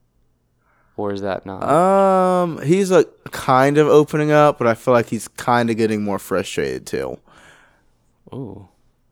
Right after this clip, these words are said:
Speaker 2: Just in, like, the, the limitingness of it.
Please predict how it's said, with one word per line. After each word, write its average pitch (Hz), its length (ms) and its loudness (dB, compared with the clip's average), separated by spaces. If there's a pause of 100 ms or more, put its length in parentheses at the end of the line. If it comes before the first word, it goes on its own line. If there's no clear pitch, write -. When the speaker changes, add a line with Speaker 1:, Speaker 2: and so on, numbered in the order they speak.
(480)
Speaker 2:
Just 120 320 -2
in, 113 100 -2
like, 104 240 -2
the, 95 300 -2
the 98 140 -6
limitingness 92 1500 -8
of - 280 -10
it. - 180 -20